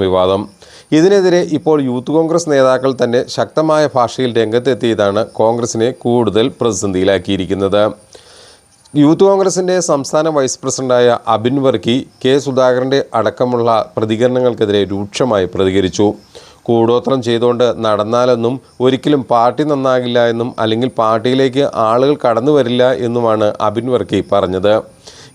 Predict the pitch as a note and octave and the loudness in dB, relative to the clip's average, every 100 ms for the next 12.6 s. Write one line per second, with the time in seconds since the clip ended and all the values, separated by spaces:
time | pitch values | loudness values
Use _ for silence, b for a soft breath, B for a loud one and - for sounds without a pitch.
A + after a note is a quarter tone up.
0 | A2+ A2 B2 A2 C3 - B2 C3+ D3 D#3 | 0 2 2 2 0 -4 -4 0 2 0
1 | - B2+ C#3 E3 D3+ C3+ - C3+ A2 - | 0 -2 0 0 0 -2 0 -2 -2 -2
2 | G#2+ F#2+ C#3+ C3+ A#2+ G#2+ G#2+ B2+ - A#2 | -2 0 -2 0 2 2 0 -2 -4 -4
3 | A#2+ C#3+ C#3+ C#3 B2 A#2 A2 C3+ B2 A#2 | 0 0 0 0 -2 -2 0 -2 0 2
4 | B2 C3 B2+ C#3 A#2 A2 G#2 G2+ - B | 2 -2 -4 -2 -2 0 0 -2 -12 B
5 | B - B2+ B2+ D3 A#2+ C3 A#2 A#2 A2 | B 0 0 2 0 0 -4 -2 -4 -4
6 | A#2+ A#2+ A2+ A2 A2+ G#2 G2 G#2+ G2+ A#2 | -4 0 2 2 2 0 0 -2 -2 -2
7 | A2 G2+ F2+ G2+ G2 G2 G#2 G#2 G2+ G#2+ | 0 0 0 -2 -2 -2 0 2 2 2
8 | G#2 - B B B B C#3+ D#3+ F3+ F#3+ | 0 -8 B B B B 0 2 2 2
9 | F3 D3+ E3+ E3 F#3+ E3+ E3+ E3+ E3+ C3+ | 2 2 0 0 0 0 0 0 0 -2
10 | - D#3 D3 B2+ B2 C3+ D3 D3 C#3+ C#3 | -4 -4 -2 -2 0 0 0 0 0 0
11 | D3 B2+ B2 C#3 C3+ C3 C3 C3 B2 A#2 | 0 -2 -2 0 0 -2 0 2 2 0
12 | A#2+ A#2 A2+ A#2 A#2+ C3 | 0 0 0 -2 -2 -2